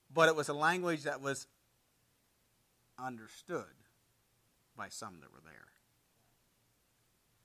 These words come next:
And, and so they'll, they'll take this passage and others and say that, that, that, uh, uh, speaking in tongues in an un-, unfamiliar language or an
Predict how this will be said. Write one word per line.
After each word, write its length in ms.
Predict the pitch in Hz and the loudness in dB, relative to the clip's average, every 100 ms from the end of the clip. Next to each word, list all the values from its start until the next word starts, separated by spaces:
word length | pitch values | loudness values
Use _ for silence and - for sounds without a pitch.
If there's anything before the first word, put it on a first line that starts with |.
| - | 0
And, 200 | 190 202 | 2 2
and 140 | 202 190 | 2 4
so 160 | 233 | 10
they'll, 200 | 226 240 | 12 12
they'll 260 | 233 214 208 | 10 12 10
take 320 | 202 254 277 | 12 8 8
this 260 | 190 175 - | 6 6 6
passage 440 | 165 151 143 185 | 8 8 8 4
and 100 | 175 | 6
others 300 | 196 208 175 | 8 8 6
and 100 | 165 | 2
say 260 | 151 156 160 | 6 8 8
that, 240 | 156 151 - _ _ | 6 4 -4 _ _
that, 220 | 160 156 - - | 4 4 -2 6
that, 320 | 156 151 - | 6 6 10
uh, 200 | 151 131 - - _ - | 10 10 6 -14 _ 8
uh, 360 | 151 139 127 120 - - | 12 12 12 8 -4 -10
speaking 520 | - - 240 254 262 | -8 4 4 6 4
in 160 | 269 | 4
tongues 600 | 262 214 165 139 156 185 - - | 4 8 8 8 6 0 -4 -6
in 260 | 185 175 170 - _ _ | -2 0 -2 -12 _ _
an 180 | 156 156 - | -2 0 2
un-, 400 | 165 208 240 240 - _ _ _ - | 6 6 4 -2 -8 _ _ _ 6
unfamiliar 720 | 160 196 214 202 202 202 208 | 8 8 4 2 6 10 10
language 600 | 190 185 180 180 185 180 - | 10 8 6 8 8 8 6
or 320 | 165 160 151 | 10 10 10
an 240 | 147 147 | 6 2